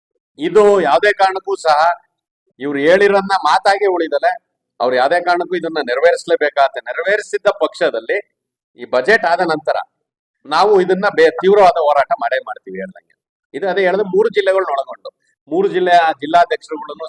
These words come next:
ಸಹ ಒಂದು ಮೀಟಿಂಗ್ ಮಾಡಿದೆ ಈಗ ಪ್ರೆಸೆಂಟ್ ಇದೆಲ್ಲ ಆದ್ಮೇಲೆ.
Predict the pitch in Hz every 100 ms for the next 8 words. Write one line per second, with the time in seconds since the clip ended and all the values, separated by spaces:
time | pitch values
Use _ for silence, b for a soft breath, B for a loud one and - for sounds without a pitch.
0 | - 147 135 - _ _ _ 123 135 131
1 | 156 170 139 127 151 127 113 92 - 113
2 | 117 131 107 107 120 123 120 - 104 123